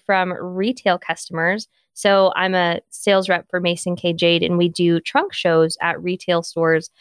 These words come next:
And often when I'm selling jade at the trunk shows, people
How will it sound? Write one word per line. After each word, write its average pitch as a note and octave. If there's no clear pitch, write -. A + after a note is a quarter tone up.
And F#3
often G3+
when F#3
I'm F3
selling G3
jade F#3
at -
the F#3
trunk F#3+
shows, E3+
people A3+